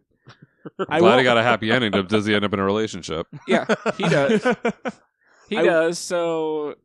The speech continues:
Speaker 3: he does get a happy ending again. Uh, whatever. Um,
Speaker 1: <laughs>
Speaker 3: so hopefully that makes up for the fact that they kind of just killed his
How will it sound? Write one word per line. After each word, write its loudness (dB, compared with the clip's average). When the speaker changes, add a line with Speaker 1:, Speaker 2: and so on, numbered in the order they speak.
Speaker 3:
he -10
does -6
get -8
a -6
happy -8
ending -10
again. -16
Uh, -10
whatever. -16
Um, -2
Speaker 1:
<laughs> -6
Speaker 3:
so -2
hopefully -2
that -2
makes -6
up -4
for -12
the -10
fact -10
that -12
they -10
kind -12
of -16
just -14
killed -10
his -16